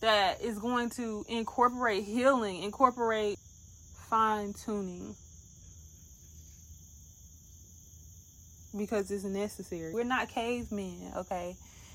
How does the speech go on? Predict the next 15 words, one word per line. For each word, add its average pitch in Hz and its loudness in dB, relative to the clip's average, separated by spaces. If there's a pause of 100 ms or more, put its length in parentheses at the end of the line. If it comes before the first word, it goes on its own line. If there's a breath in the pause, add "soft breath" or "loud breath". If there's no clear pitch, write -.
(100 loud breath)
And 214 0
even 214 -2
cavemen, 220 4
they 190 -2
went 196 -2
out, 202 4
they 180 -4
hunted, 202 -4 (500)
you 208 -4
know, 180 -2
they, 190 -2
they 196 -2
did 220 -2
things 208 -4
to, 190 -4